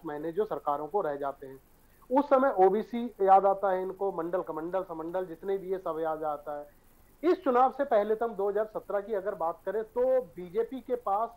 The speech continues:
वही गाय गोबर मंदिर वगैरह ये था, इसके अलावा कुछ नहीं था। वो चीजें मुझे लग रहा है भारतीय जनता पार्टी ने बहुत अच्छी तरीके से समेटा है, रिजॉल्व किया है। लेकिन अब उनके पास क्या बचता है?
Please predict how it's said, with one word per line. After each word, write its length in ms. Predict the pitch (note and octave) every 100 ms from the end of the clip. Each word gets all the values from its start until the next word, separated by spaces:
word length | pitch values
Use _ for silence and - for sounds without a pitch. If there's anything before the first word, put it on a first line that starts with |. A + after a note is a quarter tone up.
| - _ _ -
वही 260 | E3+ G#3+ C4+
गाय 320 | F3+ F3+ G3+
गोबर 360 | F3 F#3 F#3+ G3+
मंदिर 360 | F3+ F3+ F#3+
वगैरह 320 | F#3 E3 E3 F#3
ये 200 | F3 D#3+
था, 160 | G3
इसके 240 | G3+ - F#3+
अलावा 260 | D#3 E3+
कुछ 240 | F#3 D#3 D3+
नहीं 140 | D3
था। 100 | E3
वो 200 | E3 E4
चीजें 260 | D#4+ C4 C4+
मुझे 240 | A3 A#3
लग 160 | A3 E3+
रहा 180 | F3 E3+
है 200 | G#3+ C#4 _ _ _ -
भारतीय 380 | D#3 E3 B3+ B3
जनता 200 | G#3 A#3
पार्टी 340 | A#3 F#3+ A3
ने 80 | A3+
बहुत 260 | F#3 G3 F3
अच्छी 220 | - G3+
तरीके 360 | E3+ D#3 F3+
से 120 | E3+ F#3
समेटा 480 | D3+ D3 D3 F3
है, 240 | F3 A#3+ C4 - -
रिजॉल्व 280 | A#3+ A#3+ F#3
किया 260 | D#3+ D#3+ C#3+
है। 160 | C#3+
लेकिन 260 | F3+ B3 D4 -
अब 160 | A3+
उनके 220 | C4 B3+ C4+
पास 200 | B3+ B3
क्या 120 | B3 A#3
बचता 380 | A3+ - A#3
है? 160 | G#3+